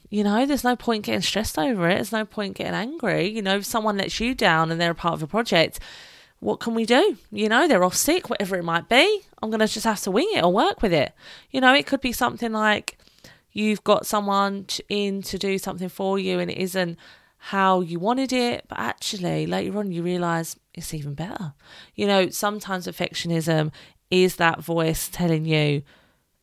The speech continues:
it's never gonna be good enough. You're not gonna be, ever be good enough. And that's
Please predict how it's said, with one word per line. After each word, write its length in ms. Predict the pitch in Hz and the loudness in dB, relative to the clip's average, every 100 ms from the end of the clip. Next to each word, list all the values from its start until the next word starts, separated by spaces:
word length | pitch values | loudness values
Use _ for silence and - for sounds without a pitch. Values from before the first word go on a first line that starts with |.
| _ | _
it's 200 | 175 160 | -4 0
never 220 | 165 156 | 0 0
gonna 140 | 156 160 | -4 -4
be 120 | 147 | -4
good 140 | - | -4
enough. 320 | 147 156 - | -4 -6 -4
You're 180 | 170 165 | -2 0
not 140 | 160 143 | -2 -4
gonna 200 | 156 151 - | -8 -8 -6
be, 140 | 156 - | -8 -6
ever 180 | - 147 | -8 -6
be 100 | 147 | -6
good 160 | 151 147 | -8 -8
enough. 300 | 165 143 - | -8 -10 -8
And 180 | - 185 | -6 -4
that's 340 | 185 - - | -4 -4 -10